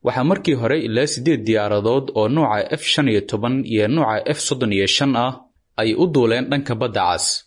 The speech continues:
waxayna soo rideen gantaalo baalistiga ah oo dul maray hawada dalka Sacuudiga, iyagoona ku dhacay gudaha caasimadda dalka Qatar ee Dawxa.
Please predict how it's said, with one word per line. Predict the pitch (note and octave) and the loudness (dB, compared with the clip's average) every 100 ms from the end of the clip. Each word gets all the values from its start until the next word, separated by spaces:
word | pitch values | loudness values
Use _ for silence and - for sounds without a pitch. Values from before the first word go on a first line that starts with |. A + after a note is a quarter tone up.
| _ _ _ D3 | _ _ _ -2
waxayna | C3 B2 A#2+ | 0 0 0
soo | - F3+ | 2 2
rideen | E3+ A2+ B2 C#3 | 2 0 0 0
gantaalo | A2 G2+ G#2+ C#3+ | -2 -2 0 0
baalistiga | C3 G#2+ A#2+ C#3+ A2+ G#2 G#2+ | 0 0 0 -2 -2 0 0
ah | A#2 - | -2 -2
oo | A#2 | -2
dul | A2 D3+ | 0 0
maray | C3 G#2+ B2+ | 2 2 0
hawada | A2 B2 C3 | 2 2 2
dalka | A2+ C#3 B2+ | 2 -2 -2
Sacuudiga, | A2 - A#2+ C#3 A#2+ G#2+ B2+ | -4 -2 2 2 2 0 0
iyagoona | - A2+ D3 B2 G#2+ G2 | 0 0 0 0 0 -2
ku | - | -2
dhacay | D3+ G#2 A2 B2+ B2+ - _ _ A#2 | -2 0 -2 -4 -8 -16 _ _ -2
gudaha | B2 C#3+ G#2 | 0 0 0
caasimadda | G2+ - C3+ C#3 A2+ | -2 0 0 0 0
dalka | C#3 C#3 A2+ | -2 -2 -4
Qatar | C3+ B2 A#2+ - | -2 -2 -2 0
ee | G#2+ | 0
Dawxa. | G2+ A#2 A2+ F#2 | 2 0 0 -2